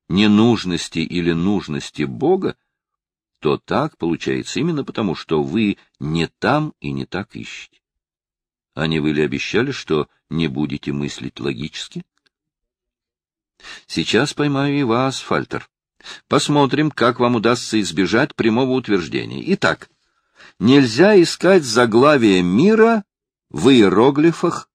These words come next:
божества? «Простите», — ответил Фальтер. Посредством цветистости слога и грамматического трюка вы просто гримируете ожидаемое вами отрицание под ожидаемое «да».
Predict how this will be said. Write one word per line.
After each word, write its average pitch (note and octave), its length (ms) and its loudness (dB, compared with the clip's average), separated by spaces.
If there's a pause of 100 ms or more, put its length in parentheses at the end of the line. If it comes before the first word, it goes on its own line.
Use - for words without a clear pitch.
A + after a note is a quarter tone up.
(140)
божества? E3 640 0 (1900)
«Простите», — A#2+ 800 -2 (760)
ответил E2 480 -4
Фальтер. - 440 -10 (1000)
Посредством C#3 1040 2
цветистости A#2 1040 -4
слога F2 640 -4 (320)
и G2+ 100 -2
грамматического A2+ 800 0
трюка E2+ 520 -4
вы A2+ 120 2
просто B2 600 0
гримируете A#2+ 880 0
ожидаемое G2 760 0
вами E2+ 280 -2
отрицание D3+ 880 -4
под G2+ 240 -2
ожидаемое G2 880 -2
«да». C#2 260 -6